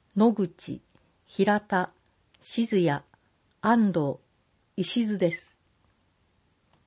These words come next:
表紙には、今一度考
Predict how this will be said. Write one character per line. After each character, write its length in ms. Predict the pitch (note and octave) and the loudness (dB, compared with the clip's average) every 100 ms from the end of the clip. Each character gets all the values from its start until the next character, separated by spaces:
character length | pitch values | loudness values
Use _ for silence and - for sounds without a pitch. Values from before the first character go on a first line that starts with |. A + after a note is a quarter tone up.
| - | 2
表 280 | C4+ D4+ - | 6 6 4
紙 120 | A#3+ | 2
に 140 | G#3 G3 | 4 4
は、 240 | F3+ - - _ _ | 2 0 -6 _ _
今 260 | - D4 C#4 | 2 6 6
一 260 | A3+ - G#3 | 2 0 2
度 120 | F#3+ | 2
考 260 | - G#3 | 4 4